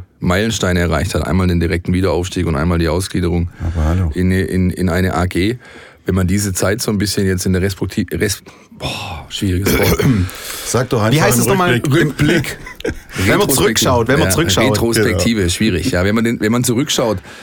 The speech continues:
Speaker 1: wie bewertest du die Entwicklung des V F B Stuttgart in den letzten Wochen und Monaten?
Speaker 2: Ja, also unterm Strich natürlich, äh, äh, positiv. Ich freue mich, was mit dem V F B jetzt passiert ist.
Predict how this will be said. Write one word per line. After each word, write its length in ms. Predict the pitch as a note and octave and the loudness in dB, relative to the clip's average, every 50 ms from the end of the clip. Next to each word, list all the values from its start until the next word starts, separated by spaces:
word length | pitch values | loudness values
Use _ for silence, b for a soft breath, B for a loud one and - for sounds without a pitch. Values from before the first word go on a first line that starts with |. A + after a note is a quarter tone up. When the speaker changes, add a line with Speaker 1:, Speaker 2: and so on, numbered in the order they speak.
| B B B B _ - | B B B B _ -8
Speaker 1:
wie 240 | - G2 A2 A#2 | -2 0 0 2
bewertest 420 | C3+ D3+ G#2 G2+ A#2+ C#3 E3 - - | 2 2 2 2 0 0 -2 -2 -2
du 60 | A#2+ | 0
die 100 | G#2+ G2+ | 0 2
Entwicklung 500 | F#2+ F#2 G2+ G2+ - G#2 F2+ F2+ F2+ F#2 - - _ - - | 2 0 0 0 0 0 0 0 -2 -4 -6 -16 _ -4 -2
des 300 | G2 F2+ - - - - - | -2 -2 -2 -4 -6 -10 -14
V 220 | - - - F2 F2+ | -10 -4 -2 -2 -2
F 60 | F#2 | -2
B 80 | - - | -2 -4
Stuttgart 440 | - G2 - - E2+ D#2+ E2 - - - | -4 -4 -2 -2 -4 -4 -4 -6 -12 -4
in 140 | - F2 | -2 0
den 120 | F2 E2+ F2 | 0 2 0
letzten 300 | G2+ F#2 - - - F2 | 0 -2 -4 -2 -2 0
Wochen 220 | F2+ F2+ F#2 F#2+ F2+ | 0 0 0 0 0
und 60 | F2 | 2
Monaten? 360 | E2+ F#2 - - - - - - _ _ _ _ _ _ _ b b b b b b b b b b b b b b b - | 2 0 0 -2 -4 -10 -14 -20 _ _ _ _ _ _ _ b b b b b b b b b b b b b b b -10
Speaker 2:
Ja, 220 | - D#2+ - D#2+ | -6 -4 -2 -2
also 260 | E2+ F#2 F2+ F#2 - G2+ | 0 0 0 2 2 2
unterm 220 | G2+ F#2+ F#2+ F2+ | 2 2 2 0
Strich 360 | - - - F2+ G#2 G#2+ - - | -2 -4 -2 -4 -4 -2 0 0
natürlich, 680 | G#2 G2+ - - G2 F#2+ F#2+ F#2 F#2 E2+ D#2 - - | 0 0 0 0 0 0 2 0 0 -2 -4 -6 -8
äh, 380 | - - E2 E2 E2 E2 D#2 D#2 | -6 -4 -2 0 0 -2 -2 -4
äh, 40 | - - D#2+ D#2+ E2 D#2+ D2+ C#2+ C2 D2+ - - - | -4 -4 -4 -2 -2 -2 -4 -4 -8 -12 -14 -18 -12
positiv. 800 | - - F#2+ F#2+ - C3 - - - E2+ D#2+ C#2+ - - - - - - - D#2+ - | -6 -4 -2 0 0 0 -2 -2 -4 -4 -4 -4 -6 -8 -16 -20 -16 -8 -6 -6 -6
Ich 140 | C#2+ C#2+ - | -6 -8 -8
freue 320 | - - D2 F2 A2+ B2 | -6 -2 0 2 2 2
mich, 340 | C3 C3+ C#3 C3+ - - - - - | 2 2 0 -2 -4 -12 -18 -12 -8
was 200 | F#2 F2 - - | -6 -6 -2 -2
mit 100 | G#2 F#2 | 0 0
dem 200 | G2+ G2 G2 - - - | 0 0 -2 -4 -12 -8
V 220 | - - F2+ E2+ | -4 -2 0 0
F 120 | E2 D#2+ - | 0 -2 -2
B 120 | - G2+ | -2 0
jetzt 280 | G2 G#2 G2+ - - - | 0 0 0 -4 -8 -6
passiert 460 | - F#2+ F2 - - G#2 A2 A#2 - | -6 -4 -4 -2 -2 -2 -2 -2 -2
ist. 400 | - B2+ B2 - - - - | -2 -2 0 0 -2 -4 -8